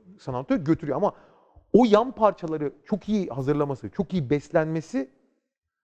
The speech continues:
San Antonio'nun hedeflediği noktalara çıkarma, çıkmasına yetmeyecek muhtemelen.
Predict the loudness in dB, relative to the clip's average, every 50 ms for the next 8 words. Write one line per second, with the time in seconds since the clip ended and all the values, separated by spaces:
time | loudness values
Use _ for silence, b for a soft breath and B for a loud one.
0 | _ _ _ _ -6 -6 -2 -2 -2 -2 -2 -4 -4 -2 -2 0 0 -2 -4 -4
1 | -6 -2 2 2 2 2 2 -6 -6 -4 -4 -4 -4 -4 -4 -4 -4 -4 -2 -2
2 | -2 0 -2 -4 -6 -6 -4 -2 -2 -2 -4 -10 -14 -18 -14 -10 -8 -8 -6 -4
3 | -2 0 0 0 0 -2 -10 -12 -10 -12 -14 -16 -18 -20 _ -16 -16 -16 -16 -16
4 | -20